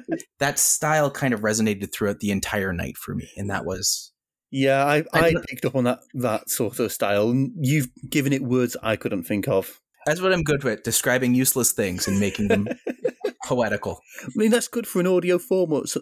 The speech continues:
Speaker 1: format such as a
Speaker 2: <laughs>
Speaker 1: podcast. Uh, but I'm in agreement with you with regards to Bardo with One Step Further. I put it in second. And I went on a roller coaster at first. My instant reaction was, "Oh, the way, the way that they're gazing at each other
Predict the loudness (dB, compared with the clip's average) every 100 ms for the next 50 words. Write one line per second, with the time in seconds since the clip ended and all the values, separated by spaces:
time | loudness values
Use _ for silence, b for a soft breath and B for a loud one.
0 | -4 0 2 4 2 0 0 0 0 -2
1 | 0 -2 -2 -12 _ B B B B B
2 | B B 2 4 2 0 0 0 _ _
3 | _ 0 4 4 4 2 2 2 2 4
4 | 4 4 0 2 0 2 0 -2 -2 0
5 | 2 2 2 2 0 0 0 -2 -4 0
6 | 2 4 2 0 _ -4 -2 0 -2 -2
7 | -2 0 -2 -2 -2 -2 -4 -10 _ _
8 | B B B B 0 4 4 4 2 2
9 | 2 4 4 2 0 -2 -2 -2 2 4
10 | 4 0 _ b b 0 2 2 2 0
11 | 0 0 0 2 2 2 0 0 2 2
12 | 0 0 2 2 2 -2 -4 0 2 2
13 | 0 -2 0 2 2 2 0 0 0 0
14 | 2 2